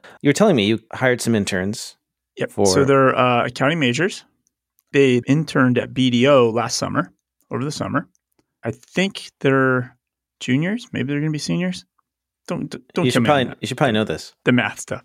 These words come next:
Speaker 2: right? Like, literally, they've never seen QuickBooks. They've never used apps. And I had them within four hours. They were using Auto Entry, using Receipt Bank,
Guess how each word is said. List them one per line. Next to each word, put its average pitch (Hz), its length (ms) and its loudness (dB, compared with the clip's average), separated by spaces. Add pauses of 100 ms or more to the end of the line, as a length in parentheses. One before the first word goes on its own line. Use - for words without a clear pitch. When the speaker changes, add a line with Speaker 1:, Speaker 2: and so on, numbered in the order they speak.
Speaker 2:
right? 131 140 0 (600)
Like, 165 180 -4
literally, 160 760 2
they've 131 160 0
never 147 180 2
seen 175 240 -2
QuickBooks. 127 560 0 (240)
They've 123 100 2
never 123 200 2
used 156 220 0
apps. 135 420 -2 (800)
And 135 100 0
I 147 80 2
had 147 340 -2
them 120 380 -2 (180)
within 127 200 2
four 139 280 2
hours. 120 380 0 (800)
They 107 340 -2 (400)
were 120 100 -2
using 117 400 -2 (140)
Auto 127 180 2
Entry, 165 400 0 (320)
using 123 200 -2
Receipt 135 280 -4
Bank, 165 320 -2